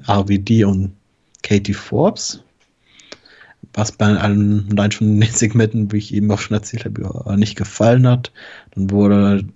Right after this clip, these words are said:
der nächste Ek-, Gegner von Chris Bay herausgefunden und halt die Storyline zu. Das einzige Gute, meiner Meinung nach,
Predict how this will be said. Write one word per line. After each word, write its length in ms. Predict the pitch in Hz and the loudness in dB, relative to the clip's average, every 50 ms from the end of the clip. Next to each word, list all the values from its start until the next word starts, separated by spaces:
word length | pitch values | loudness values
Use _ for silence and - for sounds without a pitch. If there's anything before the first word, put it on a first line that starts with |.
| _ - | _ -2
der 80 | 104 | 0
nächste 220 | 104 110 - - 101 | 0 0 0 0 -4
Ek-, 280 | 101 - - - - - _ _ _ _ - - | -6 -6 -10 -16 -20 -20 _ _ _ _ -12 -4
Gegner 260 | - 110 101 107 104 | -4 -2 0 0 -2
von 140 | - - 101 | -2 -2 -6
Chris 280 | - - - 101 - - | -6 -6 -8 -8 -8 -8
Bay 280 | - - 127 135 131 | -2 2 4 4 6
herausgefunden 1200 | 127 123 117 117 117 120 - - - 113 - - - - 113 113 110 110 107 107 107 107 110 110 - _ _ _ _ _ _ - - - - - _ _ _ | 4 4 4 4 2 2 0 -2 -6 -8 -8 -8 -4 -2 0 0 0 0 0 0 0 0 -2 -4 -8 _ _ _ _ _ _ -20 -20 -20 -20 -20 _ _ _
und 240 | - 101 104 104 - | 0 0 2 2 2
halt 160 | 101 98 - | 0 0 0
die 40 | 101 | -4
Storyline 640 | - - - 101 104 104 98 95 92 95 95 95 95 92 90 - _ | -4 -2 2 2 4 4 4 2 2 0 0 -2 -6 -10 -16 -14 _
zu. 420 | - - - - 101 98 95 92 95 | -10 -10 -6 -4 -2 -2 -2 -2 -2
Das 120 | 101 - | -2 0
einzige 300 | 95 110 117 113 - 107 | 0 0 0 0 0 0
Gute, 500 | 104 127 123 120 120 - 120 117 113 110 - _ _ _ _ _ _ _ _ _ _ _ _ | 2 2 2 2 2 2 2 2 2 0 -4 _ _ _ _ _ _ _ _ _ _ _ _
meiner 180 | 104 101 104 | -2 0 0
Meinung 380 | 101 101 101 98 101 101 98 101 | 2 2 2 2 2 2 2 2
nach, 340 | 101 101 101 101 - - | 2 2 2 0 -2 -8